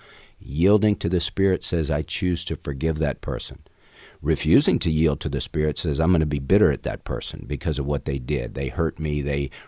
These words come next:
wronged me in some way." Well, you can't be filled with the Spirit if you're holding on to bitterness. You can't be filled with the Spirit if you're holding on to any sin. Uh, then, then the s-, flesh takes the, the throne, and,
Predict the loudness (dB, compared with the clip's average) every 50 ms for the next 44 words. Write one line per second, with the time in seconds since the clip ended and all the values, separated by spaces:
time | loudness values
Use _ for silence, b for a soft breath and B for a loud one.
0 | B B 0 2 2 2 2 0 0 -2 -2 -2 -2 -2 -4 -4 -4 -2 -2 0
1 | 0 0 0 -2 -4 -6 B B B B B B 4 4 4 4 6 4 2 2
2 | 2 2 0 2 4 4 4 4 4 2 0 2 2 2 2 2 2 2 2 4
3 | 4 4 4 2 2 0 -2 0 0 2 2 2 0 -2 -6 -10 -16 -18 -20 -20
4 | _ _ -20 _ _ -6 0 4 4 4 4 2 0 0 -2 0 4 4 4 6
5 | 4 4 4 2 0 0 -2 0 0 0 0 0 0 2 2 2 2 2 2 2
6 | 2 2 2 2 2 2 0 -2 -4 -6 -2 0 0 0 -2 -4 -12 B B B
7 | B B B B B B -6 -4 -2 -2 -2 -2 0 2 2 2 0 0 0 2
8 | 4 4 6 6 4 4 2 0 -4 _ -12 -16 -8 -6 -4 -4 -4 -4 -6 -8
9 | -10 -10 -4 0 0 0 0 -2 -4 -6 -6 -6 -6 -6 -8 -14 -14 -14 -8 -6
10 | -4 -4 -4 -4 -6 -8 -6 -6 -6 -6 -4 0 0 2 2 2 2 0 0 -2
11 | -2 -4 -4 -2 -2 -4